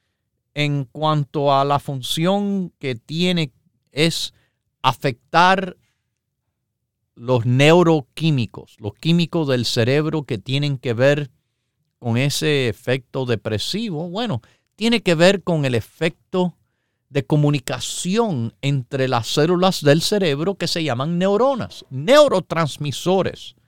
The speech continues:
mejor dicho, es el químico, los químicos que se comunican entre las diferentes células cerebrales y nerviosas. Saint John's Wort funciona sobre esos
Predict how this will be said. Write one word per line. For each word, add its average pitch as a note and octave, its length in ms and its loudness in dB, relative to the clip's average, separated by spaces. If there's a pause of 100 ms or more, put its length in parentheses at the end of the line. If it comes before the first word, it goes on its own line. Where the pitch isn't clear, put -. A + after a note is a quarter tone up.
(320)
mejor B2 340 -2
dicho, A#2 480 -8 (520)
es - 480 -8 (920)
el A2+ 200 -4
químico, A#2+ 1000 0
los C3 200 0 (100)
químicos F#2+ 640 -6
que G#2+ 380 -2
se A2+ 200 -4
comunican A2 760 -8
entre G#2 400 -6
las F#2 280 -6
diferentes G#2+ 600 -6
células G#2+ 480 -4
cerebrales G2+ 920 -4
y - 80 -10
nerviosas. G#2 800 -8 (1600)
Saint G3+ 500 2
John's E3+ 340 4
Wort A#2 360 2 (760)
funciona B2+ 600 4
sobre B2 560 4
esos G#2+ 280 -2